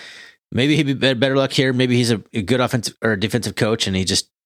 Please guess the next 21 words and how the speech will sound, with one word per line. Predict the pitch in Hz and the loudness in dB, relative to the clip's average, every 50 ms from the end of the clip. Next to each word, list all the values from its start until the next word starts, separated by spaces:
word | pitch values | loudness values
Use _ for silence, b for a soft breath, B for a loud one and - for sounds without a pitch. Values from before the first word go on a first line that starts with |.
| _ - | _ -14
doesn't | 127 - 104 98 - 110 98 | -8 -4 -4 -4 -4 -4 -4
have | 90 - 107 98 87 | -2 0 -2 -2 -2
anybody | 80 104 104 101 104 98 82 107 101 101 104 98 | -4 -4 -4 -2 -2 -2 0 -2 -2 0 -2 -2
to | - 101 | -2 0
work | 92 92 101 - - | 0 0 0 0 -2
with | 120 107 - | -2 -2 0
down | - 107 104 104 | 0 0 0 0
there. | 104 104 - | 0 0 0
I | 98 104 | 0 0
don't | 101 101 71 82 | 0 -2 -2 -2
know. | 85 90 - - B B B B B B B B _ - | -2 -2 -2 -4 B B B B B B B B _ -4
But | 117 123 | -4 -2
it, | 120 120 | -2 -2
it | - 147 151 | 0 0 2
makes | 170 180 - - | 2 0 0 0
you | 175 143 | 0 2
wonder | 131 127 113 101 98 | 2 2 2 0 0
'cause, | - - 117 104 110 | 0 0 0 0 0
like, | 123 120 107 - - - _ _ | 0 0 -2 -4 -10 -18 _ _
the | - 120 | -4 -2
Bobcats, | 117 139 160 175 175 - 180 160 151 143 - - - - | 0 0 -2 -2 -2 0 0 0 0 0 -2 -4 -6 -8